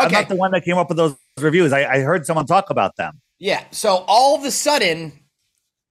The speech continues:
Speaker 1: you, you got, like, I don't know, I would say a handful of reviews before Dave started ranting about it. And it wasn't, uh, there was a couple
Speaker 2: Yep.
Speaker 1: just, I think, random reviews. Like, uh, now you go, there's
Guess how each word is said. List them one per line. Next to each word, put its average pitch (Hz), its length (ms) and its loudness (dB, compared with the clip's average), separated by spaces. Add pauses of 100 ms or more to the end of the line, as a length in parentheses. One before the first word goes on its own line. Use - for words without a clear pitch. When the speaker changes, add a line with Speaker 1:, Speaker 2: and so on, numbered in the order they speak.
(1200)
Speaker 1:
you, 185 140 -6
you 214 380 -2
got, 233 140 2
like, 180 260 2
I 190 100 2
don't 160 100 0
know, 139 140 2
I 160 140 2
would 190 160 -2
say 170 280 2
a 156 100 2
handful 196 500 -2
of 180 80 0
reviews 175 500 0
before 175 460 -2
Dave 170 260 0
started 175 320 -2
ranting 165 480 -2
about 170 300 -2
it. 175 80 -2
And 170 100 -8
it 165 100 -2
wasn't, 160 460 -4 (140)
uh, 151 100 -4
there 175 140 -2
was 175 140 -2
a 165 60 -6
couple 180 340 -4
Speaker 2:
Yep. 170 80 0
Speaker 1:
just, 160 280 -8 (100)
I 151 120 -2
think, 143 200 -6
random 160 280 0
reviews. 151 520 -2
Like, 127 340 -6 (500)
uh, 165 80 0
now 247 400 0
you 196 160 -2
go, 180 200 0
there's 175 220 -2